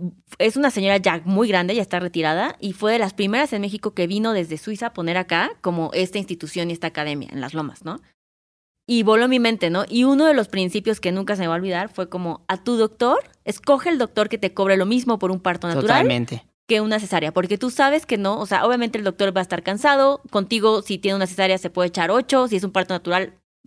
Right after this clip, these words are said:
Speaker 1: le vas a arruinar la vida una semana, ¿no? O sea, como tiene que
Speaker 2: Yo,
Speaker 1: estar
Speaker 2: yo
Speaker 1: on
Speaker 2: estoy de
Speaker 1: hold.
Speaker 2: acuerdo.
Speaker 1: Entonces, creo que ese, o sea, ese consejo en cuestión financiero es muy sólido el decir
Speaker 2: Sí.
Speaker 1: como, eso te va a dar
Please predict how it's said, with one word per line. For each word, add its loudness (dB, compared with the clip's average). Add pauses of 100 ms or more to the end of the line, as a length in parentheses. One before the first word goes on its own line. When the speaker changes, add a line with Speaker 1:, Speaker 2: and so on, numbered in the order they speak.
(140)
Speaker 1:
le 4
vas 4
a 4
arruinar 2
la 2
vida 2
una 2
semana, 2
¿no? 2
O -2
sea, 4
como 2
tiene 0
que -4
Speaker 2:
Yo, 6
Speaker 1:
estar 6
Speaker 2:
yo 6
Speaker 1:
on 6
Speaker 2:
estoy 4
de 8
Speaker 1:
hold. 4
Speaker 2:
acuerdo. 0 (280)
Speaker 1:
Entonces, 0 (120)
creo 2
que 2
ese, 0
o -4
sea, 0 (140)
ese 0
consejo 0 (320)
en -2
cuestión -2
financiero 2 (360)
es 2
muy 2
sólido 4
el 2
decir 0
Speaker 2:
Sí. -2
Speaker 1:
como, 2 (160)
eso -2
te 2
va 4
a 4
dar -4